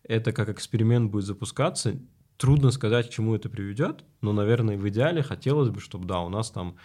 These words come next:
может быть, даже и вес есть, и компьютерное зрение, которое все отслеживает и знает о каждом напитке все.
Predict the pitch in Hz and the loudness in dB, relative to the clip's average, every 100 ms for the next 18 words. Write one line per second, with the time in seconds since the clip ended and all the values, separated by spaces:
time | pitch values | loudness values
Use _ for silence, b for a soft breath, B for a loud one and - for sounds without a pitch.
0 | B B B 113 107 101 98 101 95 104 | B B B 2 2 0 -2 -4 -2 0
1 | 110 151 151 117 110 - - 98 101 98 | 4 2 2 -4 -4 -6 -8 -6 -6 -6
2 | 95 101 135 139 120 - 98 95 110 101 | -4 0 2 2 0 -4 -6 -4 -4 -4
3 | - 101 98 95 90 92 90 92 92 - | -4 -4 -4 -6 -10 -10 -8 -6 -6 -8
4 | 92 92 90 92 90 117 - - - - | -6 -6 -8 -10 -12 -14 -16 -16 -16 -16